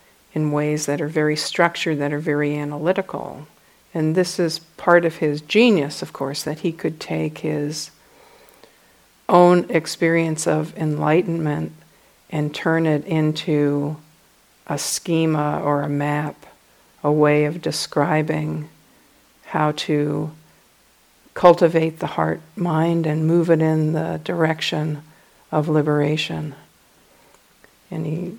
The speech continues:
he said, in many different ways, "These things are important. They should be held in this kind of way.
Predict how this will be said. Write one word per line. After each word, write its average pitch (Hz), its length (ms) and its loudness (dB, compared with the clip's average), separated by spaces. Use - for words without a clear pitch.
he 156 180 -6
said, 160 460 -6
in 160 120 0
many 185 240 6
different 170 360 2
ways, 160 500 -2
"These 175 320 4
things 180 320 2
are 170 100 4
important. 165 840 -2
They 175 120 -2
should 156 220 -4
be 156 140 2
held 165 360 6
in 160 140 4
this 160 220 -2
kind 165 320 -4
of 156 180 -4
way. 156 540 -2